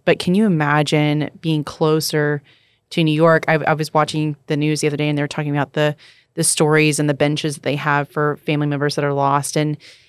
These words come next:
you know, I just, I can't imagine trying to manage that kind of trauma,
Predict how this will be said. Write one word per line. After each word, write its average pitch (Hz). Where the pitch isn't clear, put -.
you 214
know, 165
I 170
just, 170
I 175
can't 185
imagine 147
trying 156
to 156
manage 147
that 143
kind 139
of 131
trauma, 127